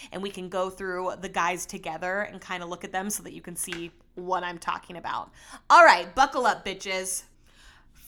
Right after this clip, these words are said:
First up, we have A J, twenty-eight, from Irvine, California. Massive eyebrows, looks like a D-bag, wearing a light blue shirt with light blue denim.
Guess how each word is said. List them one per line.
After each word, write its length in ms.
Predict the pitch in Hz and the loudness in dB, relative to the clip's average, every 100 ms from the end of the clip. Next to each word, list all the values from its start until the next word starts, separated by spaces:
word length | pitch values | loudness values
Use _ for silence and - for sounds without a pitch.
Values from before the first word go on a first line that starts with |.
| - | 6
First 400 | 294 330 - - | 6 6 0 0
up, 260 | 254 285 294 | 6 6 4
we 140 | 226 | -6
have 320 | 202 196 196 - | -4 -2 -2 -4
A 200 | 214 254 | -2 -2
J, 380 | 196 196 170 180 | -2 -2 -2 -6
twenty-eight, 640 | - 240 262 247 240 - - | -4 -4 0 0 -2 -4 -18
from 260 | - 214 196 | 0 0 2
Irvine, 480 | 202 233 226 226 233 | 2 2 4 2 0
California. 1000 | 220 226 233 226 226 233 240 240 233 226 | 0 0 0 -2 -2 -2 0 2 2 0
Massive 560 | 202 202 208 214 240 220 - | -4 2 2 2 0 0 2
eyebrows, 640 | 202 208 214 202 202 202 - | 2 4 6 6 4 0 -8
looks 340 | 196 202 - | -4 -4 0
like 200 | 208 202 | 0 0
a 40 | 196 | -4
D-bag, 720 | 208 202 196 185 185 190 185 - - - | -4 -2 4 8 8 6 0 -14 -20 -2
wearing 460 | 196 202 202 202 | 2 4 4 2
a 340 | 202 202 202 - | -2 -2 -2 -4
light 420 | 202 214 254 269 | 0 2 2 -4
blue 220 | 240 247 | -6 -4
shirt 340 | - - 226 220 | -4 -2 -4 -4
with 140 | 208 | -8
light 280 | 190 196 208 | -6 -6 -6
blue 220 | 208 214 | -6 -6
denim. 580 | 190 185 208 220 233 | -4 -2 0 -2 -4